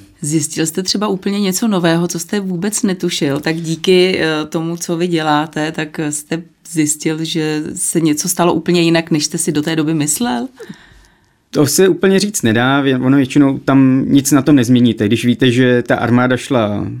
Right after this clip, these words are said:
Speaker 2: z Ostravy do Prahy, tak prostě šla z Ostravy do Prahy přes Brno, protože to leží prostě na té cestě.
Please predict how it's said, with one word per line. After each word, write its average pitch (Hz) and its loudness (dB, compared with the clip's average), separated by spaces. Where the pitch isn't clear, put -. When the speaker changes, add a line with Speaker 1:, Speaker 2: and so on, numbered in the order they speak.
Speaker 2:
z - -10
Ostravy 123 0
do 107 0
Prahy, 123 2
tak 127 -4
prostě - -6
šla 127 -2
z - -10
Ostravy 127 0
do 113 2
Prahy 123 2
přes 107 -2
Brno, 120 2
protože 120 -4
to 120 0
leží 117 0
prostě - -8
na 113 -2
té 113 -6
cestě. - -8